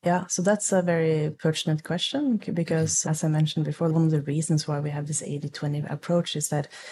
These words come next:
Speaker 1: when push comes to shove, the subject that is responsible for privacy, according to the G D P R, is the controller. The controller is, in this case, is, like, school owner. It's the municipality or the regional authority or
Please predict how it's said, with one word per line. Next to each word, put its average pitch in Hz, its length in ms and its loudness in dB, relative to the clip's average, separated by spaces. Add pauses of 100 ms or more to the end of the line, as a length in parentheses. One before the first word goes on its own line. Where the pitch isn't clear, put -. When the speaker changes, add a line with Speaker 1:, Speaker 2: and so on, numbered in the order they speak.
(300)
Speaker 1:
when 160 180 4
push - 220 0
comes 160 220 0
to 156 100 -2
shove, 156 520 0 (360)
the 160 80 4
subject 156 560 2
that 156 100 2
is 147 380 2
responsible 156 840 2
for 143 460 -2 (240)
privacy, 151 420 0
according 170 360 2
to 147 100 -2
the 139 100 -4
G 139 140 -2
D 135 100 -4
P 156 140 -2
R, 185 120 -2
is 160 160 -2
the - 80 -6
controller. 165 720 -2 (500)
The 151 80 0
controller 151 600 2
is, 147 480 0
in 156 120 4
this 147 180 0
case, 160 240 0
is, - 260 0
like, 147 160 -6
school 151 440 -2
owner. 151 260 2
It's 156 300 0
the 151 80 -4
municipality 165 760 -2
or 143 120 -2
the 135 120 -6
regional 139 480 -2
authority 175 520 2
or 147 320 0